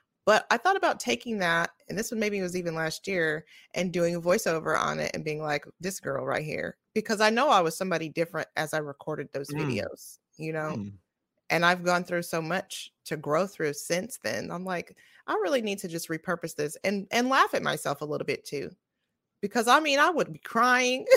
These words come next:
Speaker 1: <laughs> I would be crying.
Speaker 2: Right.
Speaker 1: And, like, I still allow myself to feel those emotions. But it was just like, "Girl, it's just not that bad, honey."
Speaker 2: <laughs>
Speaker 1: You
Speaker 2: Go eat a
Speaker 1: know,
Speaker 2: sandwich. You be
Speaker 1: go,
Speaker 2: all right.
Speaker 1: go get you something to eat.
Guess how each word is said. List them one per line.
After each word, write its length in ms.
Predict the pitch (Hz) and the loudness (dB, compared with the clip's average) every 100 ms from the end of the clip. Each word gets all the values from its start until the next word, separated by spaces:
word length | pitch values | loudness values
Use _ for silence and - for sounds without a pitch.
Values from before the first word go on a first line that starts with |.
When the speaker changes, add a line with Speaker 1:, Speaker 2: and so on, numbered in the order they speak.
| - | 6
Speaker 1:
<laughs> 160 | - - | -2 6
I 240 | 370 330 - | 8 8 6
would 240 | 392 - | 2 2
be 240 | - 415 339 | 2 2 0
crying. 540 | - 294 339 277 339 349 | -4 -2 2 4 4 4
Speaker 2:
Right. 260 | 120 170 - - - - - - | 4 2 -6 -16 -16 -16 -16 -4
Speaker 1:
And, 240 | 381 330 | -2 -2
like, 320 | 330 311 294 - - | 0 -2 -2 -6 0
I 140 | 359 | 0
still 560 | 339 - 277 277 262 - | -2 -2 0 2 0 -2
allow 280 | 214 196 202 | -2 0 -2
myself 340 | 208 208 190 | -4 -6 -8
to 80 | 185 | -8
feel 160 | 165 180 | -8 -4
those 180 | 175 170 | -4 -6
emotions. 580 | 143 147 - 190 185 _ _ - _ _ _ _ | -8 -10 -8 -10 -12 _ _ -20 _ _ _ _
But 240 | 208 208 190 | 4 4 4
it 140 | - 226 | 0 0
was 200 | 254 190 | -2 -4
just 200 | 247 - | -8 -4
like, 440 | 226 196 180 - _ _ _ _ _ - | -2 -2 -4 -10 _ _ _ _ _ -14
"Girl, 300 | 285 294 294 | -10 -6 -6
it's 120 | 277 | -6
just 160 | 311 - | -10 -10
not 160 | 247 - | -10 -10
that 160 | 147 | -14
bad, 340 | 170 165 175 170 | -14 -12 -12 -12
honey." 460 | 165 160 156 165 - | -14 -14 -16 -20 -8
Speaker 2:
<laughs> 240 | - - 311 - - - - 440 - - - - - - - _ - _ 214 - _ _ - | -8 -2 -2 -2 -8 -12 -6 -6 0 0 0 -8 -8 -14 -14 _ -20 _ -16 -16 _ _ -16
Speaker 1:
You 200 | - 214 | -8 -2
Speaker 2:
Go 80 | 240 | 2
eat 80 | 240 | 4
a 60 | 233 | 4
Speaker 1:
know, 0 | |
Speaker 2:
sandwich. 580 | 233 123 127 127 123 147 | 2 2 2 2 0 -4
You 60 | |
be 140 | 170 127 | 0 4
Speaker 1:
go, 80 | 120 | 6
Speaker 2:
all 40 | |
right. 380 | 120 127 127 233 | 4 2 -2 0
Speaker 1:
go 180 | 320 381 | -2 0
get 240 | 370 349 | -6 -8
you 60 | 302 | -10
something 260 | 285 233 | -8 -6
to 160 | 170 - | -8 -8
eat. 400 | 208 226 220 - | -6 -6 -6 -12